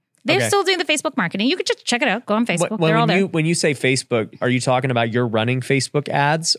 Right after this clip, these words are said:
Speaker 2: or are you talking about putting content on Facebook?
Speaker 1: No, running fa-, but running Facebook ads.
Speaker 2: Okay.
Speaker 1: I'm not. I have people.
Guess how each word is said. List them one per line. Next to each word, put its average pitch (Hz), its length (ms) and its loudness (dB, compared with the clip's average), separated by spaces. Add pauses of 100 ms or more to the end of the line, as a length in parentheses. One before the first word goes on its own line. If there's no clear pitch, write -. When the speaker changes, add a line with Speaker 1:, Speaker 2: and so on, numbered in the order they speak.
Speaker 2:
or 127 200 2
are - 20 2
you 113 480 0
talking 117 260 0
about 107 180 0
putting 110 220 -4
content 107 460 -4
on 92 160 -4
Facebook? - 500 -6
Speaker 1:
No, 233 220 2
running 226 240 2
fa-, - 140 -2 (140)
but - 240 -2 (1000)
running 262 360 2
Facebook 233 340 0
ads. 175 340 0 (240)
Speaker 2:
Okay. 110 260 2
Speaker 1:
I'm 180 180 0
not. 143 280 -8 (320)
I 165 60 -4
have 165 120 -2
people. 165 300 -6